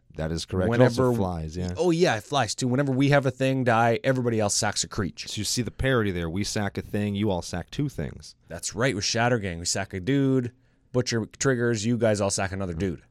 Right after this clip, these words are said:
Speaker 1: I actually like this next creature quite a bit, but I just, I just don't play him.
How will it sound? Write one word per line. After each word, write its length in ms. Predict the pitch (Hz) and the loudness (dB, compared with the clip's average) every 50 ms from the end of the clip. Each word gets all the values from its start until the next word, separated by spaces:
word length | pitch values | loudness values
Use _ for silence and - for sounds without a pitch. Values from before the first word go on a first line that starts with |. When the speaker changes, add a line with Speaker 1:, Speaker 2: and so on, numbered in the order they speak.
| _ _ _ | _ _ _
Speaker 1:
I 160 | - 117 143 | 0 2 4
actually 320 | 156 180 202 - - 190 147 | 4 4 4 4 4 4 4
like 280 | 117 113 131 170 - | 4 4 2 0 0
this 160 | - 170 - - | -2 -4 -2 -2
next 260 | 92 87 95 - - - | -4 -4 -4 -6 -4 -4
creature 220 | 120 107 - 107 | -4 -2 -2 -4
quite 240 | 85 - 113 110 110 | -2 0 0 2 2
a 60 | 113 92 | 2 2
bit, 260 | 85 107 120 - - | 2 2 2 2 2
but 80 | 110 107 | 0 0
I 80 | 107 101 | 2 2
just, 260 | 117 127 - - - _ _ _ _ _ _ _ - | 2 0 0 -2 -8 _ _ _ _ _ _ _ -6
I 200 | - 92 104 98 87 - - _ _ _ _ | -4 -2 -2 -2 -6 -10 -16 _ _ _ _
just 160 | - 110 - - | -12 -12 -4 -2
don't 180 | - 107 - - | -2 -2 -2 -2
play 180 | 101 98 101 | -2 0 0
him. 200 | 117 139 156 160 | 0 0 -2 -6